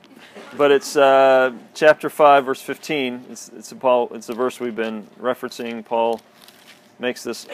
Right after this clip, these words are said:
amazing statement that I think we need to memorize. Um, Drew's already mentioned it, that, but that, that those who live, um, might no longer live for themselves, but for Him.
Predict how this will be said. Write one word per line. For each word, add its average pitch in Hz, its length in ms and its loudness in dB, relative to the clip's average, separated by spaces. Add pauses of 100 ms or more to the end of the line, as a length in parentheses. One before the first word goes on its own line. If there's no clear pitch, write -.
amazing 127 480 -4
statement 117 580 -6
that 113 200 -10
I 113 80 -8
think 117 240 -14
we 117 80 -10
need 113 200 -10
to 113 100 -14
memorize. 113 640 -6 (2000)
Um, 113 420 -2 (960)
Drew's 123 280 -6
already 120 180 0
mentioned 117 360 -8
it, 113 180 -10
that, 107 140 -10 (360)
but 110 220 -6
that, 117 140 0 (720)
that 113 120 -14
those 147 280 4
who 139 100 -4
live, 143 520 4 (1120)
um, 110 500 -6 (220)
might 117 200 -2
no 131 160 2
longer 139 280 2
live 160 200 2
for 165 120 -2
themselves, 117 880 -2
but 117 160 -6
for 113 140 -4
Him. 110 260 -8